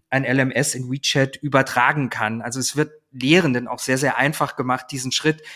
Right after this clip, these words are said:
ins Digitale zu gehen, wo wir beispielsweise sehr, sehr, äh,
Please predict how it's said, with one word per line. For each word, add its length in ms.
ins 220
Digitale 640
zu 240
gehen, 500
wo 200
wir 220
beispielsweise 840
sehr, 260
sehr, 360
äh, 200